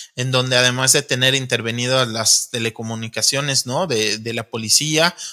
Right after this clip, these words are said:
pues tenían ahí registros, ¿no? de a qué hora entra, qué patrullas entran, salen, y pues bueno, estas cámaras de, de vigilancia,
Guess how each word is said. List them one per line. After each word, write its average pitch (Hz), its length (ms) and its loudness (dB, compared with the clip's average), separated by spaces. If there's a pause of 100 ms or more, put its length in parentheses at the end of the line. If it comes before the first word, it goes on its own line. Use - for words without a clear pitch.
(160)
pues 120 160 0
tenían 117 320 -2
ahí 120 180 2
registros, 139 800 0
¿no? 151 260 0
de 113 400 -4 (220)
a 110 100 -2
qué - 160 0
hora 113 240 2
entra, 131 460 0
qué 117 320 0 (100)
patrullas 123 600 -2
entran, 127 420 -4
salen, 143 560 2 (340)
y 120 120 -8
pues 113 200 -2
bueno, 123 220 -4
estas 131 260 -2
cámaras 127 400 -2
de, 110 340 -2
de 113 340 -6
vigilancia, 113 840 0